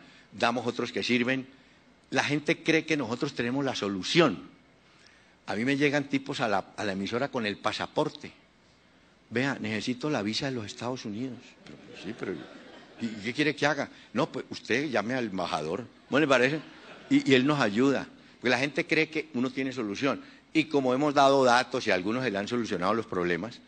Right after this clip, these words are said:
pues bueno. Entonces el programa se volvió de servicio, de información, en lo cual le competimos a la televisión.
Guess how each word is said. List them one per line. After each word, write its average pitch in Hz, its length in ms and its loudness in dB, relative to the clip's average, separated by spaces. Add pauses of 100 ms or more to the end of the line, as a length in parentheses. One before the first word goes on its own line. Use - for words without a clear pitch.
(440)
pues 92 180 -4
bueno. 107 300 -4 (580)
Entonces 131 280 4
el 180 60 0
programa 156 260 2
se 143 100 2
volvió 127 260 4
de 156 80 4
servicio, 139 560 2
de 120 80 -2
información, 110 720 -2 (420)
en 139 140 2
lo 120 160 2
cual 131 220 2
le 160 100 -4
competimos 110 840 -4 (480)
a - 60 -2
la 85 140 2
televisión. 85 500 -2